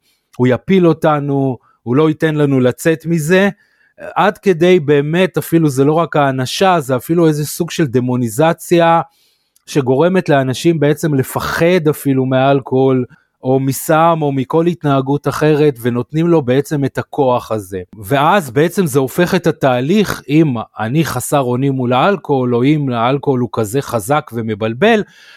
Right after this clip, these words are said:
אז בעצם מה הכוח שלי להיפטר ממנו, ואיך אני בעצם אוכל לעשות את זה. עכשיו, כשאנחנו מדברים, בסופו של דבר אנחנו, אנחנו מדברים על חומר, או על התנהגות מסוימת,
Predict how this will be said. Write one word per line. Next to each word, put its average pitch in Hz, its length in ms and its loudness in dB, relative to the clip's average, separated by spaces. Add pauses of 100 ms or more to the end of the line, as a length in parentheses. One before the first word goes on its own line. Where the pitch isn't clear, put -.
(180)
אז 135 160 -2
בעצם 156 400 0
מה 170 140 2
הכוח 170 380 -2
שלי 147 380 2
להיפטר 151 540 2
ממנו, 147 600 2 (580)
ואיך 139 600 -2
אני 156 160 2
בעצם 147 440 0
אוכל 139 280 -2
לעשות 123 580 -2
את 101 100 -8
זה. 95 200 -10 (460)
עכשיו, 117 240 -2 (440)
כשאנחנו 135 500 -2
מדברים, 139 520 2
בסופו 165 440 0
של 226 120 0
דבר 165 480 0
אנחנו, 139 460 0
אנחנו 127 440 -2
מדברים 127 680 2
על 131 160 -2
חומר, 131 600 -2 (600)
או 147 180 2
על 147 140 0
התנהגות 139 640 -4
מסוימת, 175 800 0